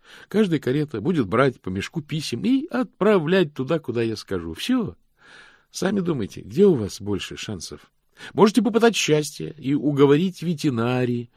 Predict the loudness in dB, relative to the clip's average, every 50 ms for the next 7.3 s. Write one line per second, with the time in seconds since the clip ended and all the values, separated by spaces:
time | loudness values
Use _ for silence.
0 | _ -20 -20 -20 -20 _ _ 0 2 2 4 2 2 -2 -6 -12 -18 -18 -4 2
1 | 4 6 6 6 6 4 4 4 2 0 0 0 0 0 0 2 2 2 2 2
2 | 2 2 0 -2 -4 -6 -10 _ _ _ _ -8 -6 -6 -4 -4 -6 -4 -2 -2
3 | 0 0 0 -2 -2 -2 0 0 0 0 0 -2 -2 -2 -2 -4 -4 0 2 2
4 | 2 2 2 0 -2 -4 -8 -6 -6 -6 -6 -6 -4 -4 -2 -2 -2 -2 -4 -4
5 | -6 -6 -6 -6 -6 -6 -8 -10 -14 -14 _ -20 -20 -20 -16 -4 2 4 4 4
6 | 6 6 6 6 6 4 4 4 4 4 2 2 0 -2 -6 -6 -4 -2 -2 0
7 | -2 -4 -6 -12 -20 -20